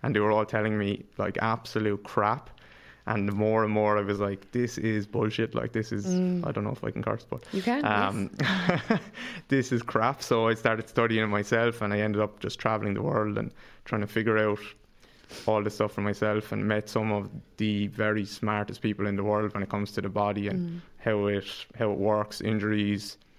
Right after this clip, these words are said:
Speaker 1: kind of pain, pain science, all that stuff, and, um,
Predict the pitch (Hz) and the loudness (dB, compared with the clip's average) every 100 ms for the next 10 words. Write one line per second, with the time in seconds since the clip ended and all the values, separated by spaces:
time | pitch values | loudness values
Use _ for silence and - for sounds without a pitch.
0 | - - - 110 101 - 107 107 104 98 | -20 -16 -6 -4 -4 -2 0 0 0 0
1 | 101 101 104 104 104 104 101 101 - - | 0 0 0 0 0 0 0 0 -4 0
2 | 120 - - 107 107 104 101 101 | 0 0 -4 -2 0 0 -2 -2